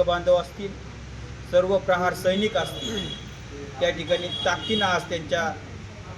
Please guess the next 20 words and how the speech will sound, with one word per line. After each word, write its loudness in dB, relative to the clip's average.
पाठीमागे 2
उभे 4
आहेत, 2
त्यांच्या 2
सोबत 2
उभे 4
आहेत -6
आणि -4
मतदानाच्या 2
हिशोबाने -6
सुद्धा -2
त्या 0
मतपेटीत -6
मत -8
टाकायला -4
आज -2
रोजी -8
उभे -10
आहेत. -10
आमचं 4